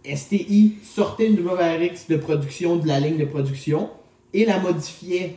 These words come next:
pour la con-, transformer en S T I version un. Donc, ça veut dire qu'il y avait environ cent à deux cents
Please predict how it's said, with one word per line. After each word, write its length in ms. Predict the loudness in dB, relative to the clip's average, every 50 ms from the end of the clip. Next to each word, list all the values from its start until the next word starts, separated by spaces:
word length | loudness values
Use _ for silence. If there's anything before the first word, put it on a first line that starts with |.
| -12 -4
pour 300 | 0 2 4 6 6 4 4
la 120 | 2 0
con-, 200 | -2 -4 -4 -4
transformer 460 | -4 -4 -4 -4 -4 -2 -2 -2 -2 -2
en 60 | -2
S 240 | -2 -2 -4 -4 -4
T 60 | -4
I 60 | -2 -2
version 440 | -2 -2 -2 -4 -4 -4 -4 -4 -4 -8
un. 140 | -10 -10 -12 -12 -14 -18 -20 -20 -6 0
Donc, 100 | 2 2
ça 100 | 2 2
veut 60 | 2
dire 100 | 0 0
qu'il 100 | 0 0
y 20 | 0
avait 80 | 0
environ 300 | 0 0 0 2 2 2
cent 240 | 0 0 -2 -4 -4 -2
à 100 | -4 0
deux 200 | 2 4 4 4
cents 180 | 2 2 0